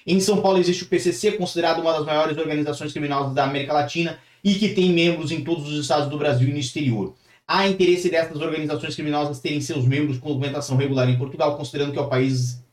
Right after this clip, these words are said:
estratégico como porta de entrada de drogas, principalmente cocaína, na Europa, explica Robson Souza, ex-policial militar brasileiro, autor de um mestrado na Universidade de Lisboa, que demonstra como fugitivos da justiça brasileira podem conseguir entrar em Portugal.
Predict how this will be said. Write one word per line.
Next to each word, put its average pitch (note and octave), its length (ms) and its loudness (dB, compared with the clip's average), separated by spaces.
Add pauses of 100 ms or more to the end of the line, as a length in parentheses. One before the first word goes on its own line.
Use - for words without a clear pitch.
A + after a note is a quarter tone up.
estratégico E3+ 1120 2
como C3 240 -4
porta E3 320 0
de C#3+ 60 -2
entrada C#3 680 -2 (420)
de F#3 200 4
drogas, C3+ 500 4
principalmente C#3 560 -2
cocaína, B2 460 2
na B2 80 6
Europa, B2 400 4
explica D3 440 -2
Robson D3 640 0
Souza, C#3+ 540 0
ex-policial D#3+ 960 2
militar C3+ 320 0
brasileiro, C3+ 380 2
autor C3+ 320 -2
de C3 60 0
um C#3 40 -2
mestrado B2+ 760 -2 (360)
na C3 180 2
Universidade B2+ 520 2
de B2 60 0
Lisboa, B2+ 360 2
que B2+ 80 -2
demonstra B2 420 2
como C3 260 -2
fugitivos B2 460 0
da A#2 60 -2
justiça A#2 280 -6
brasileira A#2+ 380 -4
podem A#2+ 320 -2
conseguir B2 560 -4
entrar A#2+ 300 -2
em A#2 100 -4
Portugal. A#2+ 480 -8